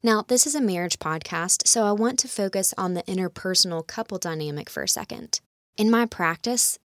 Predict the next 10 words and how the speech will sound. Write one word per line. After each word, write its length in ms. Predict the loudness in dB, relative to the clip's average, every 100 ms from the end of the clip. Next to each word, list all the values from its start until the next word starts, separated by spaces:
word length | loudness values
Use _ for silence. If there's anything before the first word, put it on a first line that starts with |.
| -18
this 380 | -10 0 2 4
is 180 | 2
what 180 | 0 -2
I 160 | 0 -2
address. 680 | -2 0 0 -2 0 0 -4 _ _ -2
The 100 | 4
sever 760 | 4 4 2 2 0 -2 -10 _
in 160 | -2 2
relational 540 | 2 2 0 0 -2 -4
intimacy, 760 | -4 -4 -2 -4 -4 -6